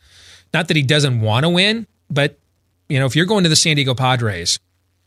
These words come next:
instead of one of those other huge markets that are competing on a regular basis, you are making the decision that, "Ah, this is a great place to live. I'd rather live here than, and, and if we can win while I'm here, great. But if not,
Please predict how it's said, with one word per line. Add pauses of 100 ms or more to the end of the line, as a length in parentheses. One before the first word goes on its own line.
(400)
instead
of
one
of
those
other
huge
markets (460)
that
are
competing
on
a
regular
basis,
you
are
making
the
decision
that, (840)
"Ah,
this
is
a
great
place
to
live.
I'd
rather
live
here
than, (520)
and,
and
if
we
can
win
while
I'm
here,
great.
But
if
not,